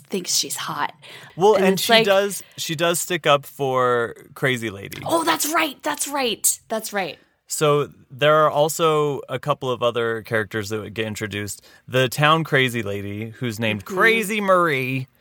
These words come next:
Speaker 1: <laughs>
Speaker 2: And then there's also this guy named Jean-Michel.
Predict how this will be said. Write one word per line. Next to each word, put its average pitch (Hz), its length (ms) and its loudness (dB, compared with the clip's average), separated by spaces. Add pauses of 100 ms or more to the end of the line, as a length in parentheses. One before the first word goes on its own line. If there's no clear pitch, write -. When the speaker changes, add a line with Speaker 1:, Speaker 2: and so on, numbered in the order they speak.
(100)
Speaker 1:
<laughs> 202 320 -14
Speaker 2:
And 143 640 2 (140)
then 151 220 2
there's 147 220 4
also 147 400 0
this 135 320 -4 (220)
guy 120 220 4
named 113 340 -2 (320)
Jean-Michel. 113 960 0